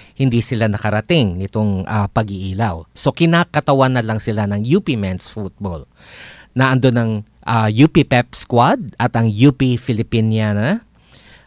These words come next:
Ah, nandun din ang U P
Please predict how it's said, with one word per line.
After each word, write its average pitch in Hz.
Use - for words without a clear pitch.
Ah, 165
nandun 247
din 196
ang 143
U 156
P 160